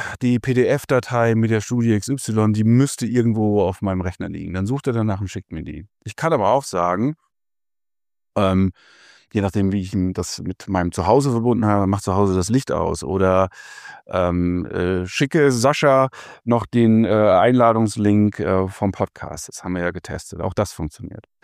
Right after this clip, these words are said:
Das heißt, die Möglichkeiten sind recht umfangreich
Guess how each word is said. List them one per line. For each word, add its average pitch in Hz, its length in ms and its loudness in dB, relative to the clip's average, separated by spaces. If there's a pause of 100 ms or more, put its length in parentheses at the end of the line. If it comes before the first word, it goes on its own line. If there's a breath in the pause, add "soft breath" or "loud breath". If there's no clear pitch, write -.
(100)
Das - 120 -4
heißt, 151 240 0 (320 soft breath)
die 117 80 4
Möglichkeiten 131 960 2 (100)
sind 107 380 2
recht - 560 -6 (720)
umfangreich 131 1000 0